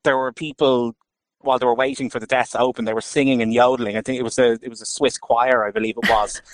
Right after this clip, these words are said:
Speaker 1: And so there were people trying to keep their spirits up, and, and yet, so you're seeing, you're seeing it all out here at the, at the airport this morning.
Speaker 2: Not quite the Oggy, Oggy, Oggy that we might be used to when people are feeling festive heading abroad.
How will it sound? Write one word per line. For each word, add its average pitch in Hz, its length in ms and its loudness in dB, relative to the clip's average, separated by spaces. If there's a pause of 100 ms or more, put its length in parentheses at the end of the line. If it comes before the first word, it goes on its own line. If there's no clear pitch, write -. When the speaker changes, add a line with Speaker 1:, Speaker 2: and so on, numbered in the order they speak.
(300)
Speaker 1:
And 110 440 0
so 127 340 0
there 139 120 -2
were 127 100 -4
people 165 260 -2
trying 139 320 0
to - 60 -10
keep 135 160 -12
their 123 100 0
spirits 127 460 0
up, 120 180 2 (120)
and, 110 400 0 (600)
and 123 160 0
yet, 120 220 2
so 127 180 2 (100)
you're 131 300 4
seeing, 170 500 2
you're 156 160 0
seeing 185 220 2
it 165 60 2
all 160 220 4
out 117 160 -2
here 110 160 -6
at - 80 -8
the, 113 220 -8
at 110 120 -4
the 117 120 -2
airport 107 340 0
this - 160 -14
morning. - 340 -2
Speaker 2:
Not 233 280 0
quite 240 260 0
the 240 200 2
Oggy, 226 280 4
Oggy, 220 320 6
Oggy 220 320 2
that 202 160 2
we 208 100 0
might 208 220 0
be 202 220 -2
used 208 320 0
to 226 80 2
when 208 120 0
people 226 240 0
are 196 80 4
feeling 208 320 -2
festive 208 460 -2
heading 202 300 -2
abroad. 202 460 2